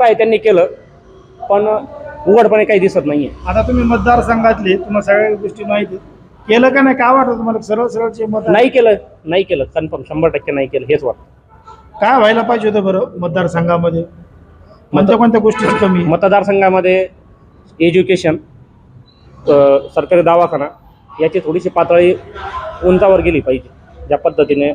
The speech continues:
Speaker 1: रस्त्याचं पण जे काम आहे एकदम थोड्याशा प्रमाणात रस्त्याचं काम झालंय. आज आमचा गंगापूर कायगाव रस्त्याची एकदम बिकट अवस्था आहे.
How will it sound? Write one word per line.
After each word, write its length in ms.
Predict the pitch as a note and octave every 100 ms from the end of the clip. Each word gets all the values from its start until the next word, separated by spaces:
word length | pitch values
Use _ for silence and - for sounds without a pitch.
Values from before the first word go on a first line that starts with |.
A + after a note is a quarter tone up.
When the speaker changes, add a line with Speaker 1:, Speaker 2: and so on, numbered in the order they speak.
| C#3+
Speaker 1:
रस्त्याचं 400 | D3+ D3+ D#3 E3
पण 180 | F3
जे 80 | E3
काम 240 | D#3+ E3 E3
आहे 280 | B2+ - - - - - - - - - - - -
एकदम 260 | D#3 D#3+ G#3
थोड्याशा 260 | F3+ D#3+ E3
प्रमाणात 580 | D#3+ D#3 D#3 - - D3+
रस्त्याचं 280 | F3 D#3+ C#3+
काम 220 | D#3 D#3
झालंय. 200 | B2+ C3
आज 180 | C3 C#3+
आमचा 200 | D#3 D3
गंगापूर 380 | C3+ D3+ D3+ D3
कायगाव 240 | D3 D3 D3
रस्त्याची 360 | D3+ C#3 C3+
एकदम 240 | D3 D#3 E3
बिकट 240 | D3+ C#3+
अवस्था 360 | C3+ C#3 -
आहे. 100 | A#2+